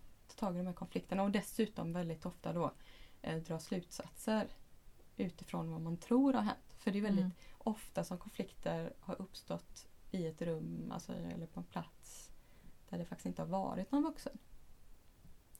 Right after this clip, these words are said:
Speaker 1: Och så, och så utser man sig själv till någon slags domare som ska föra någon typ av rättegång nästan,
Speaker 2: Mm.
Speaker 1: ihop med de här barnen.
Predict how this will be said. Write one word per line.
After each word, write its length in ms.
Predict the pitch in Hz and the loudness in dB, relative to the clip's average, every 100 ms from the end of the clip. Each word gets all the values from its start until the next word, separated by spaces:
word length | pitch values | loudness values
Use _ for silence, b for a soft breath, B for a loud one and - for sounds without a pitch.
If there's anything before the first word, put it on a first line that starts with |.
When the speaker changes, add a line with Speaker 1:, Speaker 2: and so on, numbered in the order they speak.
| - | -6
Speaker 1:
Och 140 | 214 | -2
så, 100 | 196 180 - | 0 0 -4
och 240 | - - 185 | -6 -2 0
så 300 | 190 175 170 - - - | 2 2 2 -2 -18 -4
utser 460 | - 247 240 - 180 | 4 6 6 0 0
man 140 | 175 | 0
sig 140 | 190 220 | 0 -2
själv 460 | - 180 160 165 175 | 2 2 2 -4 -6
till 160 | - | -6
någon 100 | 170 | -4
slags 220 | - 170 | -2 -4
domare 720 | 170 180 208 190 156 165 220 285 | -2 0 2 2 0 2 2 2
som 160 | - 190 | 0 -2
ska 300 | - 185 175 - B B | 0 0 0 -2 B B
föra 380 | - 233 202 175 | -2 4 4 4
någon 160 | 165 180 | 0 -2
typ 200 | 214 - | -2 -2
av 160 | 165 | 0
rättegång 640 | 175 220 - - 180 240 302 | 0 0 -4 -4 4 6 6
nästan, 340 | 320 - - - - | 4 0 -2 -4 -10
Speaker 2:
Mm. 260 | 226 208 185 - | 0 2 2 2
Speaker 1:
ihop 300 | 220 214 - | 6 6 6
med 60 | 170 | 0
de 100 | 175 | 2
här 80 | 175 | 2
barnen. 680 | 180 180 165 170 247 269 | 6 4 4 6 10 10